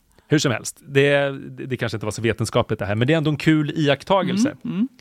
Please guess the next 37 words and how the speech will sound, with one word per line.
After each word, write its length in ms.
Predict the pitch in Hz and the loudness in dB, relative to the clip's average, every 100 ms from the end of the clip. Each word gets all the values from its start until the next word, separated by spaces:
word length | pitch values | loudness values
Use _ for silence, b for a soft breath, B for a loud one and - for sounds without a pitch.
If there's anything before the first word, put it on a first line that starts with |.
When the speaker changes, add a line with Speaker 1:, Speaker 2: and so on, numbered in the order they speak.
| _ | _
Speaker 1:
Och 200 | - 127 - | -8 -8 0
jag 120 | 139 | 0
vet 140 | 160 | 0
inte, 120 | 131 120 | 0 0
har 80 | |
du 140 | 135 190 | 2 2
någon 140 | 190 | 0
relation 440 | 185 160 - 104 101 | 0 0 -2 -4 -4
liksom 260 | 98 104 | -6 -8
till 140 | - 107 | -6 -4
det 60 | |
här 120 | 95 | -4
med, 220 | 101 98 104 | -4 -8 -8
med 140 | 110 | -4
präster 380 | 117 - - 104 | -4 -6 -6 -6
och 80 | 98 | -4
deras 380 | 101 92 - | -6 -8 -16
kall 460 | - 139 139 113 104 | -4 0 0 0 -6
eller 140 | 101 | -6
deras, 300 | 101 104 107 | -4 -4 -6
liksom, 380 | 107 - 104 101 b b b b | -10 -8 -8 -10 b b b b
deras 240 | - 107 - - | -6 -6 -8 -16
identitet? 840 | - 135 120 110 107 160 - - - _ _ - B B B B B B | -8 -2 -2 -4 -6 -8 -8 -16 -20 _ _ -20 B B B B B B
Speaker 2:
Ja, 640 | - 180 190 190 202 226 262 b b - - | -10 -4 0 0 2 2 0 b b -20 -10
alltså 220 | 190 185 196 | -8 -4 0
jag 160 | 196 | 0
jobbar 300 | 202 180 185 | 0 -2 -2
ju 140 | 226 214 | 0 0
i 60 | |
kyrkan, 460 | 196 156 - - 151 | -2 -4 -6 -8 -8
så 300 | - 165 151 | -8 -6 -6
det 160 | 147 | -6
är 20 | 175 | -8
klart 280 | - 170 | -6 -6
att 120 | 147 - | -6 -6
man 220 | 151 147 | -6 -4
har 380 | 143 135 139 | -4 -4 -6